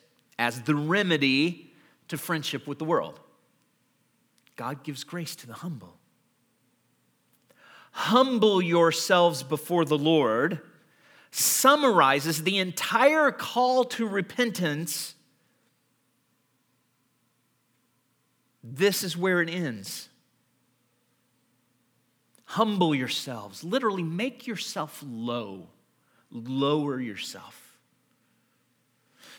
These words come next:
Make yourself low before the Lord. Repentance brings you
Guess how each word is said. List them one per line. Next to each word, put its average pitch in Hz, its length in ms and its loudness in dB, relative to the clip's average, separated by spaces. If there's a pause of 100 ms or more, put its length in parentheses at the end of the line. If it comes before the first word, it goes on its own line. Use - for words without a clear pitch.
Make 180 420 2
yourself 226 540 -2
low 160 540 2
before 165 560 -2
the 156 120 -4
Lord. 156 540 -6 (1040)
Repentance 135 880 -8 (360)
brings 170 400 -8
you 104 280 -14